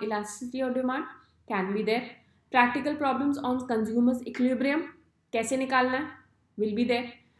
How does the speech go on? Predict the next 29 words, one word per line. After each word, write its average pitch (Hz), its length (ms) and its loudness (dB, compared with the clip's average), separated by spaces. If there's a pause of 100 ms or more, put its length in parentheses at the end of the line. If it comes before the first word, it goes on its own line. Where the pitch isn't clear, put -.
(180)
तो 294 80 2
हमें 294 180 2
शेड्यूल 294 440 2
बनाना 294 340 -2
है, 311 240 -2
डायग्राम्स 233 600 0
बनाने 262 360 -2
हैं, 294 220 -6 (800)
we 294 140 2
have 220 320 0
to 415 100 6 (280)
cover 202 240 6 (140)
all 190 260 -2
those 180 280 -2
thing, - 400 -10
guys। - 360 -18 (640)
फिर 339 200 0
हम 311 480 0 (720)
producers 277 580 4
behavior 285 420 2
and 294 140 -2
supply, 269 360 -6 (100)
again 233 300 -4
thirteen 262 360 -4
marks। 277 380 -10 (360)
प्रोड्यूसर 262 580 2
का 320 220 0 (560)
क्या 277 140 4
है, 254 260 0